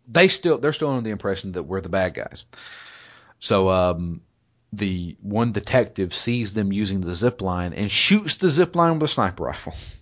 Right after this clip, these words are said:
Speaker 2: Yep. He
Speaker 1: While
Speaker 2: doesn't shoot them, he shoots the zip line.
Speaker 1: Yeah, he shoots the zip line while Faye and Dan are on it. And so they fall, all, like, hundreds of feet. It just so happens a, uh, monorail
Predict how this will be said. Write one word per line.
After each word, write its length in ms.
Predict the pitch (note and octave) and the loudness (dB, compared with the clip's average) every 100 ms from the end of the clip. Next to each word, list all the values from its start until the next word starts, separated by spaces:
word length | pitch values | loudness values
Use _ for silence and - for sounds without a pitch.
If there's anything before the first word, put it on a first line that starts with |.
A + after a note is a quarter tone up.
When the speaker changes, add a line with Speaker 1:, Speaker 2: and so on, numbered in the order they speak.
| _ - - C3 C3 | _ -12 -8 -4 0
Speaker 2:
Yep. 240 | A2+ C#3 - - _ | 2 2 -2 -20 _
He 80 | - | 4
Speaker 1:
While 260 | A#2+ C3+ B2 | 6 8 6
Speaker 2:
doesn't 80 | |
shoot 100 | A#2+ C3 | 4 4
them, 260 | C#3+ A#2+ | 6 4
he 60 | A2 | 0
shoots 260 | - B2 | -2 -4
the 120 | - A2+ | -6 -2
zip 220 | A2+ G#2 | -2 -2
line. 220 | F#2 F#2 | -6 -2
Speaker 1:
Yeah, 120 | C3 | 0
he 80 | G#2+ | 2
shoots 240 | G#2+ F#3+ - | 2 0 0
the 60 | |
zip 200 | C#3 C#3+ | -2 -2
line 220 | A2 G2+ | 0 0
while 240 | G2 A#2 B2 | 4 6 4
Faye 480 | - B2+ A#2+ A2+ F#2 | 2 2 2 2 -2
and 500 | G2+ G2 G2 F#2 G2+ | -4 -4 -6 -8 -4
Dan 280 | F#2 G2+ E2 | -2 0 2
are 180 | F#2+ - | 2 2
on 200 | G2 E2 | 0 0
it. 240 | D#2+ - - _ - - - _ _ _ - | -4 -10 -16 _ -20 -20 -20 _ _ _ -8
And 120 | A#2+ | -2
so 100 | A#2+ | 2
they 140 | D3+ D3+ | 4 4
fall, 680 | - G#3 B2 F#2 E2+ - - - | 6 6 6 4 0 -8 -20 0
all, 420 | A#2+ C#3+ B2+ A2 | 4 6 6 2
like, 300 | G2 F#2+ - | -2 -6 -6
hundreds 380 | G2+ D3 C3 G#2 | -6 -4 -6 -10
of 80 | G2+ | -6
feet. 300 | C3+ G#2 - _ - _ _ _ _ _ _ _ - - A#2 | -6 -6 -12 _ -20 _ _ _ _ _ _ _ -20 -8 -4
It 100 | B2 | 0
just 140 | D3 | 2
so 60 | C#3 | 2
happens 540 | C#3 C3+ A#2+ A2 F#2+ - | 2 2 0 -4 -6 -4
a, 160 | G2+ G2 | -4 0
uh, 380 | F2+ F2 F2 E2+ - | 0 -2 -4 -8 -8
monorail 600 | G2+ A2 G2+ F#2 F2 E2 | 0 2 2 0 -2 -6